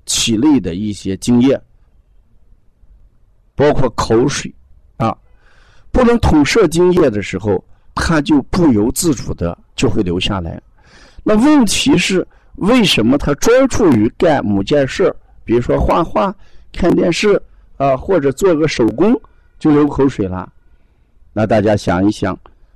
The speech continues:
中医还有一句话叫“思伤脾”。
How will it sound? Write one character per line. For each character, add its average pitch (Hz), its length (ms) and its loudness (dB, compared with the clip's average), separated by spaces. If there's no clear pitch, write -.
中 349 300 4
医 320 40 4
还 151 340 0
有 185 280 4
一 98 180 -2
句 120 200 0
话 107 340 -4
叫 101 240 2
“思 240 420 0
伤 143 320 0
脾”。 - 460 -4